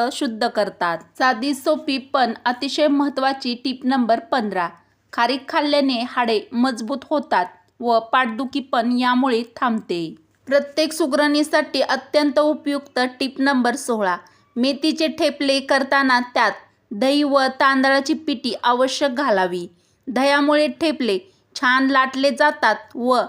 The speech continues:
तांदळाच्या पिठीमुळे ते अत्यंत खुसखुशीत असे होतात. प्रत्येक सुगरणीसाठी खास टीप नंबर सतरा. मोदक तळातून फुटू नयेत यासाठी उकडायला ठेवण्यापूर्वी ते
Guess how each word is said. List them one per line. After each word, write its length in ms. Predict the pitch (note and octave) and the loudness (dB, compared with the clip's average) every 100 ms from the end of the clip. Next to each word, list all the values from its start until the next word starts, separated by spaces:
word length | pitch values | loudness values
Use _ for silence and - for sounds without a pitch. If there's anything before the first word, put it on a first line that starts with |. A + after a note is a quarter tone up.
| - _ _ - | -6 _ _ 0
तांदळाच्या 500 | C4 B3 B3+ B3+ C4 | 2 4 2 2 -2
पिठीमुळे 600 | C4 C#4+ C#4+ C#4 C4+ A3+ - _ _ _ | -2 -2 0 2 2 0 -4 _ _ _
ते 120 | C4 | 0
अत्यंत 600 | - - G#3+ - C#4+ C#4 D4 - | 2 -2 -2 0 2 2 -2 0
खुसखुशीत 560 | C#4 - D#4+ D#4 C4+ C4+ - | -4 -2 -4 -2 -4 -6 -6
असे 240 | A#3 C4 C4 | -4 0 0
होतात. 480 | A#3+ A3 - F3 D#3+ - | 0 -4 -2 -4 -4 -10
प्रत्येक 460 | - C4+ C#4 D#4 D#4+ | 0 0 2 0 0
सुगरणीसाठी 840 | - D4 C#4+ C#4+ C#4+ D4+ D4+ D#4 D#4 | 0 0 2 2 0 0 0 0 -4
खास 280 | D#4+ C4 C4+ - | 0 0 0 -4
टीप 180 | C#4+ - | -6 -2
नंबर 360 | C#4 C#4+ B3 B3 | 0 2 2 0
सतरा. 520 | - C4 - F#3+ F3+ - _ _ _ | -2 -4 -2 -2 -2 -6 _ _ _
मोदक 380 | A#3 C4 C4 C4+ C4+ - | 0 2 2 0 -2 2
तळातून 540 | C4+ C4+ C#4 C#4+ C4 | 4 4 2 0 -2
फुटू 360 | B3 D4+ C4 D#4 | -2 -2 0 2
नयेत 300 | D4 C#4+ A3+ - | 4 2 0 -6
यासाठी 720 | A3+ B3+ C#4 - C#4 - A3 - | -2 0 2 0 -2 -2 -6 -6
उकडायला 480 | A#3+ C#4 C4+ C4+ C#4 | -4 0 2 2 0
ठेवण्यापूर्वी 840 | C#4 D4+ B3 C4+ C4+ C#4 A#3+ A#3 | 0 0 2 0 0 -2 0 -2
ते 300 | - C4 A#3 | -2 0 0